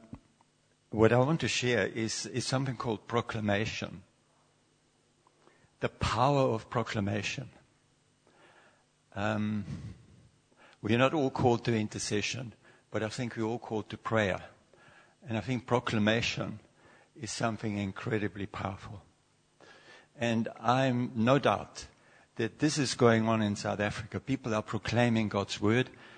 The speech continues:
and God's will. That God's will is for good and not for evil. He wants to bless us. He wants to give us a future.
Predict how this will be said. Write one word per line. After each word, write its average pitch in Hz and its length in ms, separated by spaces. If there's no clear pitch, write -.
and 101 180
God's 98 260
will. 92 360
That 98 220
God's 120 280
will 123 180
is 113 120
for - 180
good - 340
and 101 140
not 104 140
for - 200
evil. 92 340
He 117 120
wants 110 260
to - 80
bless 113 360
us. - 240
He 117 60
wants 107 280
to 101 100
give 104 180
us 104 180
a 104 60
future. 113 460